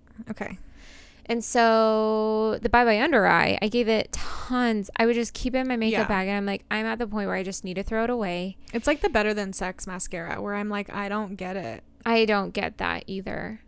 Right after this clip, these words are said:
Speaker 1: It doesn't work.
Speaker 2: After one application, I'm like, "It's too dry already." So,
Speaker 1: Yeah.
Speaker 2: anyways, and then my
Speaker 1: Great.
Speaker 2: hair just looks good today.
Speaker 1: I'm always impressed that your current obsession can be yourself, because
Speaker 2: Why?
Speaker 1: I've,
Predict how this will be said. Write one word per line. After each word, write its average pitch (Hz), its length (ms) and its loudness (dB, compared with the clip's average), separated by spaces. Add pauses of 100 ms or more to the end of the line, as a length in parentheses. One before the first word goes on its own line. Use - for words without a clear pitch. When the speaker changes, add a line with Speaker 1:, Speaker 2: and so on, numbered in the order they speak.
(100)
Speaker 1:
It 202 120 -8 (160)
doesn't 196 340 -4
work. 175 440 -12 (260)
Speaker 2:
After 254 800 2 (120)
one 202 320 -4
application, 180 880 -4
I'm 185 140 -8
like, - 380 -10
"It's - 300 -6
too - 200 -8
dry - 280 -6
already." - 460 -10 (640)
So, 233 280 2
Speaker 1:
Yeah. 190 320 4 (240)
Speaker 2:
anyways, 208 420 0
and 226 160 -2
then 226 80 -2
my 220 120 2
Speaker 1:
Great. 214 100 0
Speaker 2:
hair 202 180 2
just - 460 -6
looks 180 340 -10
good - 220 -10
today. - 380 -10 (880)
Speaker 1:
I'm 254 120 -2
always 330 280 0
impressed 247 400 -4
that 190 140 -8
your 208 120 -6
current 214 240 -6
obsession 202 480 -6
can 202 160 -4
be 190 120 -6
yourself, - 880 -10 (340)
because 240 260 0
Speaker 2:
Why? 214 260 2
Speaker 1:
I've, 226 120 -6